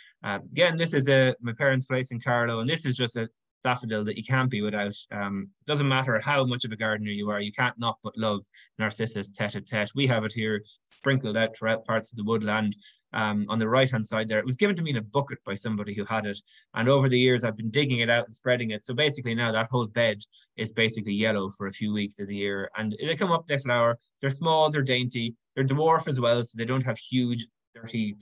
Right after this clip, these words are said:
tatty foliage, which some daffodils can have. That's a bit mean saying it's dirty, tatty foliage, but daffodils can. Uh, but tete a tete does not.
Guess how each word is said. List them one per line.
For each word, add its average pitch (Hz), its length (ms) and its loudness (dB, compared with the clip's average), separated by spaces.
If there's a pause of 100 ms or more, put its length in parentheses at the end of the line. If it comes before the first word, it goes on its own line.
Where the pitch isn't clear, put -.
tatty 120 220 -4
foliage, 107 500 -2
which - 220 -8
some 107 220 -2
daffodils 104 460 -6
can - 140 -12
have. 101 320 -6
That's 98 180 -18
a 123 60 -20
bit - 140 -12
mean 98 300 -6
saying 95 220 -14
it's - 200 -20
dirty, 95 220 -10
tatty 98 260 -10
foliage, 98 460 -8
but 135 80 -8
daffodils 123 400 -4
can. 101 320 -6 (420)
Uh, 104 120 -6
but 110 180 -8
tete 147 180 0
a 127 60 0
tete 113 280 -4
does 107 140 -6
not. 113 300 2